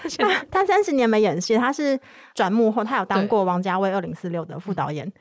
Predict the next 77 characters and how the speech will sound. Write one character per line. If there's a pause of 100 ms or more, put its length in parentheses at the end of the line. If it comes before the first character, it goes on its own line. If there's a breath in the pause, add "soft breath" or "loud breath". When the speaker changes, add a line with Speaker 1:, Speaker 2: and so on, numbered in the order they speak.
(340 soft breath)
Speaker 2:
所
以
他
就
在
旁
边
观
摩
梁
朝
伟
如
何 (100)
<laughs>
表
演
梁
朝
伟，
他
就
，“哎， (100)
终
于
用
到
这
里。”
Speaker 1:
第
一
排
观
众 (160)
的
观
摩。
Speaker 2:
对，
就
是
导
演
的
巧
思
这
样。
Speaker 1:
嗯。
Speaker 2:
呃，
哦，
其-， (140)
那
个
关
继
威，
他
好
像
因
为
太
久
没
演
戏
嘛，
Speaker 1:
嗯。 (220 soft breath)
Speaker 2:
但
他
里
面
要
演
出
两
个